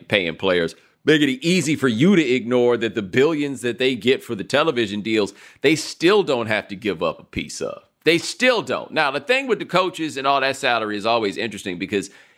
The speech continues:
it's also what's happening with the N I L stuff is reflected in the coaching market. Also, these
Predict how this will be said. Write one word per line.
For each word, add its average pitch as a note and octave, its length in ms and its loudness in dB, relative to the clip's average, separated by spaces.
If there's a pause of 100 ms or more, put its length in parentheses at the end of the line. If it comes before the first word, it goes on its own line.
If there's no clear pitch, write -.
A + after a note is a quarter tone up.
it's D3 160 4
also C#3 600 0
what's C3 200 0
happening C#3+ 300 0
with B2 80 -10
the C3 120 -6
N B2 100 0
I A2+ 160 2
L A#2 140 0
stuff G#2 300 -2
is F#2 140 -10
reflected F#2+ 400 -4
in F2 80 -4
the E2+ 40 -4
coaching G#2 320 -2
market. D2 400 -6
Also, D#2+ 480 0
these F#2 220 -2